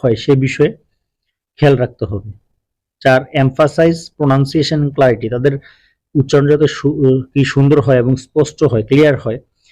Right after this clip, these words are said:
সেদিকে খেয়াল রাখতে হবে। হুম, আহ, তারপরে তাদেরকে কি করতে হবে? <clears throat> Provide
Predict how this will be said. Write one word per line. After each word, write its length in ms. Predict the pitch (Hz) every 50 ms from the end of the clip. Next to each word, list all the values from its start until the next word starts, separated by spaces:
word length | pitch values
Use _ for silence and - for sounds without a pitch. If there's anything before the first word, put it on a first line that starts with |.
| _ _ _ -
সেদিকে 380 | - - 143 127 127 135 139
খেয়াল 320 | 135 135 - - 131 120 110
রাখতে 300 | 107 101 - _ - 98
হবে। 280 | 98 101 92 101 98 92 _ _ _ _ _ _ _ _ _ _ _ _ -
হুম, 260 | 151 170 165 139 113 107 _ _ _ _ _ _ _ _ _ - 127
আহ, 80 | 127 117
তারপরে 500 | 110 127 127 127 127 143 139 147 175 208 - _ _ _ _ _ _ _ _ _
তাদেরকে 440 | - 127 123 123 131 131 135 - 147
কি 180 | 135 139 165 147
করতে 300 | - 143 139 139 - 151
হবে? 200 | 147 151 170 180 - - -
<clears throat> 420 | 139 151 175 160 139 127 - - _ _ _ _ _ _ _ _ _ _ _ _ _ _ _ _ _ _ _ _ _ _ _ _ _ _ _ _ _ _ _ _ _ _ _ _ _ _ _ _ _ _ _ -
Provide 520 | 147 151 143 143 156 156 160 196 214 220